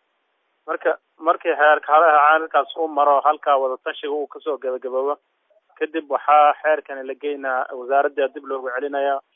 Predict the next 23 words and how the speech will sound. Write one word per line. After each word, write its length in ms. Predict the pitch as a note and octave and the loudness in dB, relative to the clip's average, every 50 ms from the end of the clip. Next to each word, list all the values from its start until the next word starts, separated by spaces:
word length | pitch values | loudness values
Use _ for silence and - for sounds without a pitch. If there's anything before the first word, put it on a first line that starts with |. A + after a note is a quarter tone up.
| _ _ _ _ _ _ _ _ | _ _ _ _ _ _ _ _
Wasaaradda 420 | - - C#3 C#3 D3 E3 D#3+ D#3 E3 | -8 -2 0 2 2 2 0 0 -2
marka 320 | E3 E3+ D#3+ - - D#3 C#3+ | -2 -2 -2 -2 -2 -2 0
waxay 480 | C3+ C3 - C3+ C#3 C#3 C#3 C3+ C#3 C#3 | 0 0 -2 -2 -2 -2 -2 -4 -4 -6
u 120 | - D#3+ D3+ | -10 -10 -10
gudbinaysaa 640 | - D#3+ - - D#3+ D3+ C#3+ C3+ - - C3 B2+ - | -10 -10 -8 -4 -4 -2 -2 -2 -2 0 0 0 0
xafiiska, 540 | B2 A#2+ - - D#3+ D3+ - _ - D3 C3+ C3 B2+ B2+ B2 B2 A#2+ - _ _ _ _ _ _ _ _ _ _ _ | -2 -6 -10 -10 -12 -12 -12 _ -6 -2 -2 0 0 0 -2 -4 -6 -10 _ _ _ _ _ _ _ _ _ _ _
eh, 360 | E3+ C#3+ C3+ C3 C3 C3 C3+ C3 - | -2 0 2 2 2 2 0 -2 -2
xeer 160 | - B2+ C3 C#3 | -2 -2 -2 0
ilaaliyaha 460 | C#3+ C3 C#3 C#3 C3+ D#3 D#3 C#3+ C#3 - - | 0 0 2 2 4 4 4 2 2 0 0
qaranka, 440 | - C#3+ C3+ B2 B2+ - C3+ D3 - _ _ _ _ _ _ _ _ _ _ _ - | -2 -2 -2 -2 -4 -4 -6 -6 -6 _ _ _ _ _ _ _ _ _ _ _ -14
si 60 | C#3+ C3 - | -12 -8 -6
uu 240 | E3+ E3+ F3 F#3+ F#3 | -4 -2 -2 -2 -4
u 40 | |
fiiriyo 480 | E3 _ - D#3+ D3 C#3 C#3 C3+ C3+ C3 | -4 _ -4 -4 -2 -2 0 -2 -2 -4
xe-, 140 | - D3 C#3+ - | -4 -4 -4 -2
sharcigani 460 | E3 D#3+ D3+ C#3 C#3 C3+ C#3 C3+ C#3 - D3+ | -2 0 0 0 0 0 -2 -4 -4 -6 -6
inuu 120 | D3 D3 | -6 -6
yahay 260 | C3+ C3 C3 B2+ B2 | -4 -4 -4 -4 -4
sharci 380 | - - D3+ D3 C#3 C3+ C#3 - _ _ _ | -6 -4 -2 0 0 0 -2 -4 _ _ _
waafaqsan 640 | C3+ C3+ C3 B2+ - - C3+ A#2+ _ - D3+ D3+ D3 | -2 0 0 0 0 -2 -8 -10 _ -8 -10 -8 -8
shuruucda, 440 | - - D3 D#3 D3 C#3+ C#3 C3+ B2+ C#3 C#3 D3 | -6 -4 -2 -2 -2 -2 0 0 -2 -2 0 -2
eh, 240 | C3+ C3+ B2+ B2 B2 C3 _ _ _ _ _ _ _ _ _ _ _ - D3 | -2 0 -2 -2 -4 -8 _ _ _ _ _ _ _ _ _ _ _ -8 -4
eh, 520 | C3+ B2+ B2+ B2+ B2 B2+ B2+ B2+ D3 D3 | -2 0 0 0 0 0 -2 -4 -6 -10